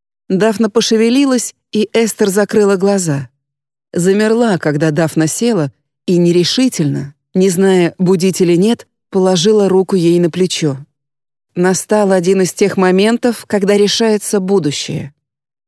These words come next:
Можно было сказать «с добрым утром», лишить Дафну всякого выбора, а можно было чуть дольше притвориться спящей и дать ей решить за себя. Прогудел,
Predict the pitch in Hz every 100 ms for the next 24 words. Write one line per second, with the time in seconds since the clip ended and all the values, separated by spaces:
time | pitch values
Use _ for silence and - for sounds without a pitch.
0 | - 254 359 339 311 311 294 294 277 285
1 | 277 - - - 185 170 196 180 185 262
2 | 269 254 240 - _ _ - 226 233 311
3 | 226 262 262 254 247 - 247 233 220 214
4 | 180 156 143 143 143 _ _ _ _ 170
5 | 165 170 214 202 208 196 196 185 175 _
6 | - - 240 190 226 196 - 160 175 -
7 | 185 170 - 156 - 220 214 - 151 -
8 | _ _ - 202 196 170 196 208 202 175
9 | 170 - 180 151 147 - 143 135 - _
10 | _ _ _ _ _ _ _ _ _ _
11 | _ _ _ 226 226 220 220 214 269 277